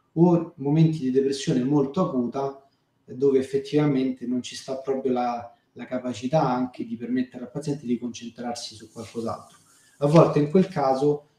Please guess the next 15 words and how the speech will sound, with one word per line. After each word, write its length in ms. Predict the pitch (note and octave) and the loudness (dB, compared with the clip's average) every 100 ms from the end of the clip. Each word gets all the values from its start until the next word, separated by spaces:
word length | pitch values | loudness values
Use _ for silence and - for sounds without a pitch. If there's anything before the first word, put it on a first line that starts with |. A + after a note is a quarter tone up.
| _ | _
è 80 | - | -4
molto 460 | B2+ D#3+ D#3+ C#3+ C3+ | 2 4 6 4 2
più 140 | C#3+ | 0
opportuno 840 | C3+ C#3 C3+ E3 C#3 B2 A2 - - | 2 2 2 2 2 2 0 -10 -18
aspettare 840 | A#2 - B2+ - E3 C3 A#2 - - | -18 -8 -8 2 4 4 2 -4 2
o 160 | F#3+ | 2
che 100 | - | 4
la 120 | D3 C#3 | 0 2
farmacologia 680 | C3+ C3+ C3 C3 B2+ C#3+ | 0 2 4 4 4 2
faccia 280 | C3 B2+ - | 0 -4 -8
effetto 440 | - D3+ D3 - A#2 | -4 0 0 -2 -4
per 140 | B2 | -2
ridurre 420 | B2 C#3+ F3 C#3 | 0 6 6 6
un 160 | B2 - | 0 -2
pochino 580 | A#2+ C3+ C3 A2 G2+ | -6 -2 -2 -2 -6